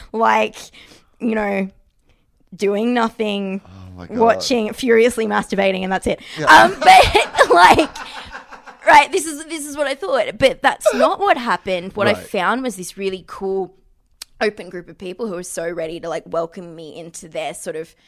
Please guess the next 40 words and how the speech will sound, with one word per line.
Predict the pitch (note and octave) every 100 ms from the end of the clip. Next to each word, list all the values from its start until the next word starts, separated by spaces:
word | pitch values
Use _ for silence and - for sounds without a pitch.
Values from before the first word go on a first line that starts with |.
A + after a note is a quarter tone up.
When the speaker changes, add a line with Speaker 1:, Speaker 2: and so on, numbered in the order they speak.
| _ _ _
Speaker 1:
their | - F3+
crew | - - G3+ G#3+ C4+ F#4+ - _ -
and | F#3+
Speaker 2:
Uh-huh. | F2
Speaker 1:
say, | G3
"This | F3+ G3 G3+
is | G3+
what | F#3+
it's | F#3+
all | F#3
about | F3 E3 D#3 C4
and | D4 F3
this | - E3+
is | -
what | D3
you | F3+
can | G3 F3
do." | E3 D3+ D#3+ A3+
And | G#3 F#3 _ _ _ _ F#3
I | F#3+ G3+
was | G#3+ G#3
experiencing | - - G3 F#3+ F3+ - G3 F3+ F3 E3
new | - F3 E3+
things, | - D#3 D#3+ F3 F#3
and | F#3 - -
I | G3+ B3+
was, | F#4 E4 - _ _ _ _
I've | G#3 A#3+
always | C4 B3+ A#3 G3+
been, | - F3 F3+ F3+
for | F3+ E3+
the |
most | E3 D#3+ -
part, | - F#3 -
more | F3 F3
sexually | - D3+ - F3+
experienced | C#3+ - D3+ D3+ D3+ C3 -
than | - C#3+
my, | C3 A#2 B2+ D3+ _ _ _ _ _
uh, | F3 D3 C#3 C3+